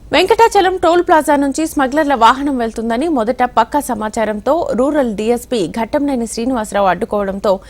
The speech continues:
ఆ వాహనాన్ని ఢీకొట్టింది. తర్వాత గూడూరు సమీపంలో వాకాడు సీఐని, తెల్లవారుజామున ఆత్మకూరు సీఐ గంగాధర్రావు వాహనాన్ని స్మగ్లర్ల వాహనం ఢీకొట్టింది.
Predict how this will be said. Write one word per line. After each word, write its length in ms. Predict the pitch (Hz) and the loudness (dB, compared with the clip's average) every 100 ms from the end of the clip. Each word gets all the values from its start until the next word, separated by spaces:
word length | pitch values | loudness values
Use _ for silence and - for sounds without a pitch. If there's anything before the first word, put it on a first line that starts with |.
| - - | -14 2
ఆ 60 | 226 | 6
వాహనాన్ని 520 | 254 294 320 294 226 220 | 6 4 2 -2 -2 -4
ఢీకొట్టింది. 500 | 208 175 170 151 - - | -2 -4 -2 -6 -6 -2
తర్వాత 360 | 196 202 240 302 339 - - - 214 | 0 2 2 2 2 -2 -20 -4 0
గూడూరు 340 | 359 381 320 285 | 2 2 0 -2
సమీపంలో 540 | 247 294 277 247 262 320 196 | -2 -2 -2 0 0 -2 2
వాకాడు 400 | 220 277 294 247 233 | 4 4 0 -2 0
సీఐని, 360 | 214 214 269 | 0 0 -2
తెల్లవారుజామున 880 | 320 202 233 262 208 208 202 226 269 190 | -2 -2 0 -2 0 -2 -2 -2 0 2
ఆత్మకూరు 440 | 262 277 269 233 214 | 2 0 -4 -2 -4
సీఐ 200 | 214 214 208 | -4 -4 -2
గంగాధర్రావు 600 | 190 220 233 220 196 196 | -4 -2 -2 -2 -2 0
వాహనాన్ని 580 | 180 196 233 214 220 208 - - - | 0 0 -2 -4 -2 -4 -8 -20 -12
స్మగ్లర్ల 480 | - 269 277 359 294 202 | 0 2 2 0 2 2
వాహనం 340 | 220 240 220 202 | 2 0 -4 -4
ఢీకొట్టింది. 540 | 190 175 165 156 123 | -2 -2 -2 -4 -6